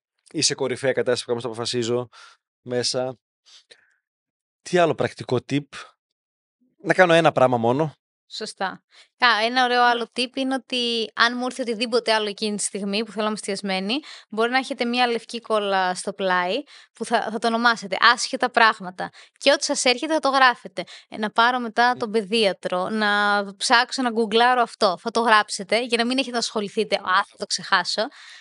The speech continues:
Speaker 2: Και θα δείτε κιόλας ότι δεν θα τελειώσετε. Κατά πάσα πιθανότητα τα μισά δεν θα θέλετε να τα κάνετε καν. Να γκουγκλάρετε εκείνη τη στιγμή πότε, δεν ξέρω εγώ τι.
Speaker 1: Και, και αυτό ή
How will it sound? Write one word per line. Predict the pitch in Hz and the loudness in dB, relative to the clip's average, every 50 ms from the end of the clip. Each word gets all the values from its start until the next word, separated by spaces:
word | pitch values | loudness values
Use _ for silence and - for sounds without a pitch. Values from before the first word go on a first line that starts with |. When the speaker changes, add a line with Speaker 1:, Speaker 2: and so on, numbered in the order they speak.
| - _ _ | -20 _ _
Speaker 2:
Και | - 262 254 | -2 0 0
θα | 240 247 233 | 2 2 0
δείτε | 226 262 262 294 | -2 -2 -6 -8
κιόλας | 262 - 269 254 269 220 | -2 0 0 0 0 -2
ότι | 262 254 | -2 -2
δεν | 262 247 | -2 -2
θα | 254 | -4
τελειώσετε. | 226 - 240 220 220 226 226 220 - - 185 - 226 247 277 269 262 | -4 -2 -2 0 2 2 2 0 -2 -10 -4 -2 -2 -2 -2 -4 -6
Κατά | - - 233 - 220 | -8 -6 -4 -2 -2
πάσα | 226 247 247 - | -2 -2 -4 -4
πιθανότητα | 240 - - 233 233 226 233 226 | -8 -8 -4 -4 -4 -2 -2 -2
τα | 226 214 | -2 -2
μισά | 202 - - 220 | -2 -2 -2 -2
δεν | 214 220 | -2 -2
θα | 202 185 | -4 -4
θέλετε | 190 208 208 196 | -6 -6 -6 -6
να | 208 196 | -4 -6
τα | 196 | -2
κάνετε | - 214 196 196 180 185 | 0 0 0 0 -2 -4
καν. | 180 - 202 185 180 170 | 0 0 0 0 0 -2
Να | 185 190 | -6 -6
γκουγκλάρετε | 202 196 196 185 190 196 202 202 185 185 196 | -6 -6 -6 -4 0 0 0 0 -2 -8 -10
εκείνη | - - 196 190 | -12 -12 -12 -10
τη | 185 | -10
στιγμή | - - - 185 190 202 196 190 185 175 175 - - - - - _ _ | -12 -14 -14 -12 -10 -10 -10 -8 -10 -10 -12 -16 -20 -20 -20 -20 _ _
πότε, | - 202 202 196 - 190 190 185 180 | -2 -2 -2 -2 0 0 0 0 0
δεν | 170 180 185 | -2 -6 -8
ξέρω | 175 170 196 180 180 | -6 -4 -2 -2 -2
εγώ | 180 175 180 175 | -2 -4 -6 -6
τι. | - 180 175 170 - _ _ _ _ _ _ | -6 -8 -8 -8 -10 _ _ _ _ _ _
Speaker 1:
Και, | _ 139 147 | _ -8 -8
και | 143 - - 139 151 | -6 0 2 4 6
αυτό | 160 139 - - _ - 135 143 147 | 6 4 2 0 _ 2 4 4 2
ή | - 185 | 0 -2